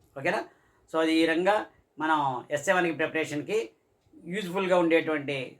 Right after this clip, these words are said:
సమ్స్ని మనం చెప్పడం జరుగుతుంది. ప్రతిదీ కూడా మా అందరికీ వంద మార్కులు రావాలంటే టెక్స్ట్ బుక్ని థరోగా వెళ్ళాలి. So టెక్స్ట్ బుక్లో ఉండేటువంటి చాప్టర్స్ ఏవైతే ఉన్నాయో, ఆ చాప్టర్ సంబంధించి మనకు most important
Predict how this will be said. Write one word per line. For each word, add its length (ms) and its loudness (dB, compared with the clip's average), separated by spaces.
సమ్స్ని 340 -4
మనం 180 -4
చెప్పడం 300 -4
జరుగుతుంది. 360 -4
ప్రతిదీ 340 -4
కూడా 200 2
మా 140 0
అందరికీ 400 -4
వంద 180 -2
మార్కులు 300 -2
రావాలంటే 320 -4
టెక్స్ట్ 240 -8
బుక్ని 260 -4
థరోగా 340 6
వెళ్ళాలి. 320 4
So 180 -6
టెక్స్ట్ 240 -4
బుక్లో 260 2
ఉండేటువంటి 500 0
చాప్టర్స్ 420 2
ఏవైతే 320 -2
ఉన్నాయో, 340 2
ఆ 100 -2
చాప్టర్ 340 -2
సంబంధించి 580 -2
మనకు 300 -6
most 220 -2
important 360 0